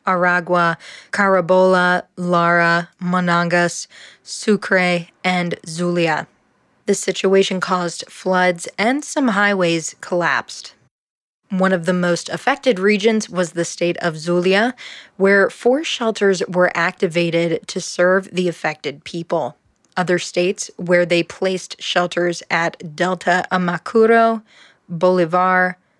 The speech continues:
Baranas, and Lara. And to close this edition on a lighter note,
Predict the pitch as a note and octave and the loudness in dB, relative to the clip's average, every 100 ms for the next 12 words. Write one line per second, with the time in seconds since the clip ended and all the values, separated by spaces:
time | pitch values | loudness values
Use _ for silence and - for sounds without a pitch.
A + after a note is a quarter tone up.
0 | _ _ E3+ E3 F3+ F3+ F3 E3 E3+ - | _ _ -6 0 2 2 2 0 -2 -6
1 | - _ - F3 F3 E3 - E3+ E3 D3+ | -14 _ -6 -4 -2 -4 -4 -4 0 2
2 | D3 B2 - _ _ _ _ _ _ _ | 2 0 -4 _ _ _ _ _ _ _
3 | _ _ G3+ F3+ F#3+ - A3 G#3 F3+ F#3 | _ _ -2 -2 -2 -2 0 0 0 0
4 | F3 - E3+ F3+ - F#3 - F3+ E3+ D#3+ | 0 -2 -2 0 0 -2 -2 -2 -2 0
5 | D#3+ D#3+ E3+ F3+ A3 A3 | 0 2 0 2 2 2